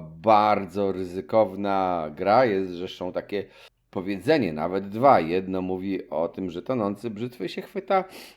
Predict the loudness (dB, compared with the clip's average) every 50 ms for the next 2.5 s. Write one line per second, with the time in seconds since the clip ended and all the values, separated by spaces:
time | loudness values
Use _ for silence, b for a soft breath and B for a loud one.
0 | B _ _ 0 2 2 4 4 4 2 2 0 -4 -8 -16 _ _ _ _ -16
1 | -16 -10 -4 0 2 2 2 0 0 0 -2 0 0 0 -2 -2 -2 -2 -2 -4
2 | -2 0 2 4 4 6 6 4 4 2